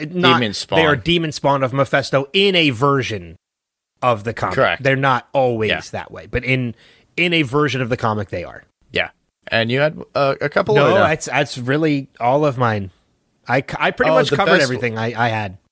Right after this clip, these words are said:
Speaker 2: Oh, the, the last one I would have would be, uh, a quote, and it's pretty funny. It's from Darcy when she gets engulfed by the shield
Speaker 1: She,
Speaker 2: that
Speaker 1: she
Speaker 2: Wanda's
Speaker 1: pulls a
Speaker 2: putting up.
Speaker 1: Fury.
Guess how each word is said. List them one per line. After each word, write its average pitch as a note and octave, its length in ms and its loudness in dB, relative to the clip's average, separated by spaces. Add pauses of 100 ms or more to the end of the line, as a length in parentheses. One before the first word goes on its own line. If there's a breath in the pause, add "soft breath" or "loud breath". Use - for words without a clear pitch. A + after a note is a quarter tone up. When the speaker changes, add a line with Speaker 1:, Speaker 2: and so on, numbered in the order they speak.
(680)
Speaker 2:
Oh, D#3 220 0
the, C#3+ 200 0
the B2+ 180 -2
last C3+ 340 0
one A2+ 100 0
I G#2 80 2
would G2 160 -2
have G2 180 2
would G2 140 -6
be, F#2+ 280 0
uh, F2+ 460 0
a G2 140 -2
quote, F#2+ 320 -4
and F#2+ 80 -2
it's - 100 -10
pretty F#2+ 200 -2
funny. F#2 200 -2
It's D2 160 -2
from C4+ 320 -2
Darcy G3+ 480 0
when C3 300 0
she G3 160 -4
gets F3 240 0
engulfed C#3 680 0 (160 soft breath)
by A#2+ 640 4 (220)
the A#2+ 140 2
shield A2+ 500 2
Speaker 1:
She, C3+ 60 -2 (340)
Speaker 2:
that - 160 2
Speaker 1:
she C#3+ 80 2
Speaker 2:
Wanda's G2 320 2
Speaker 1:
pulls - 20 2
a C3 60 0
Speaker 2:
putting A#2 180 2
up. C3 60 4
Speaker 1:
Fury. G#2+ 260 0